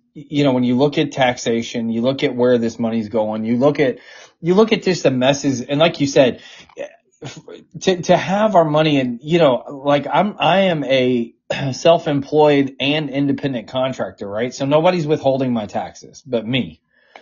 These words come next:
And there are plenty of times that you owe taxes and you kinda scratch your head. And, you know, currently we got the, the president's son who's basically skirted hundreds of thousands of dollars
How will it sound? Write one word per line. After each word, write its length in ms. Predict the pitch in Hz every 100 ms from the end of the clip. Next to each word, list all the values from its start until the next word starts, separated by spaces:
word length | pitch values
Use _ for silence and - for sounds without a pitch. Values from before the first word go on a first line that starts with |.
| _ _ _ _ -
And 400 | 135 131 127 127
there 100 | 143
are 40 |
plenty 220 | - 151 151
of 80 |
times 280 | 147 139 139
that 100 | 135
you 160 | 123 123
owe 100 | 127
taxes 480 | 120 127 117 120 123
and 120 | 139
you 60 | 139
kinda 240 | 175 190
scratch 340 | - 151 143
your 80 | -
head. 220 | - 165
And, 240 | 139 120 - - - -
you 80 | 180
know, 100 | 156
currently 440 | - 185 185 139
we 120 | 139
got 220 | 151 151 143
the, 220 | 135 127
the 140 | 127 139
president's 580 | 160 165 165 156 120
son 460 | - 160 185 185 143
who's 420 | 123 139 123 -
basically 520 | - 147 170 175 151
skirted 420 | 139 - 139 135 117
hundreds 340 | 139 143 120
of 120 | 123
thousands 400 | 139 123 123 120
of 100 | 120
dollars 440 | 113 123 123 120